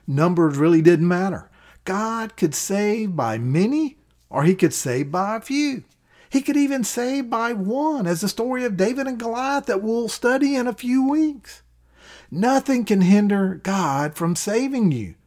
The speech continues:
Proverbs twenty-one thirty says, "There is no wisdom, no insight, no plan that can succeed against the Lord." Paul says in Romans eight thirty-one, "If God is for us, who can be against us?"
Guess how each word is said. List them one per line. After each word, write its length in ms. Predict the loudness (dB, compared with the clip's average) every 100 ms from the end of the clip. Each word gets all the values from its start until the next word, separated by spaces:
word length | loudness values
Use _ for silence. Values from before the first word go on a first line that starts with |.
| _ -20 _ -8
Proverbs 420 | -6 -2 -4 -4
twenty-one 420 | -2 0 -2 -2
thirty 320 | -4 -4 -6
says, 360 | -4 -4 -4 0
"There 260 | 0 2
is 140 | -2 0
no 240 | 2 0
wisdom, 600 | 0 -2 -4 -4 -4 0
no 300 | 0 -2 -2
insight, 520 | -4 -4 -4 -4 -6
no 200 | 0 0
plan 380 | 0 -2 -2 -2
that 140 | -4 -4
can 160 | -4
succeed 800 | -2 -6 -6 -8 -4 -2 0 0
against 440 | -2 -2 -2 -4 -8
the 80 | -8
Lord." 400 | -6 -6 -8 -14 _ _ _ _
Paul 320 | 0 2 0
says 240 | 2 2 2
in 120 | 2
Romans 340 | 2 2 2
eight 220 | 2 -2
thirty-one, 440 | -4 -4 -4 -4 -4
"If 160 | -6
God 300 | -6 -8 -6
is 100 | -6
for 340 | -6 -6 -4 -6
us, 120 | -6
who 180 | -4 -2
can 180 | -4 -4
be 140 | -4
against 480 | -4 -6 -6 -6 -10
us?" 240 | -10 -14